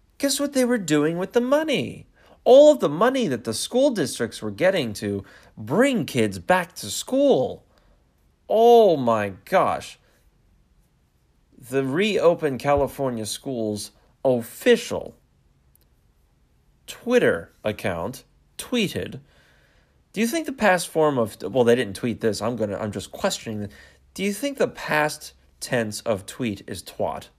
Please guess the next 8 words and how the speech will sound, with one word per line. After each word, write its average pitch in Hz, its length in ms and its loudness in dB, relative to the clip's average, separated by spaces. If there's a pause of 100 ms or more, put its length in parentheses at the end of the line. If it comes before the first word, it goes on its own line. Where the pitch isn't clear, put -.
I 110 80 -2
twatted 104 460 -4
out." - 280 -8 (280)
<laughs> 143 100 -2 (1400)
Reopen 220 680 4
California 202 640 4
Schools 185 400 -2
tweeted, 131 300 -4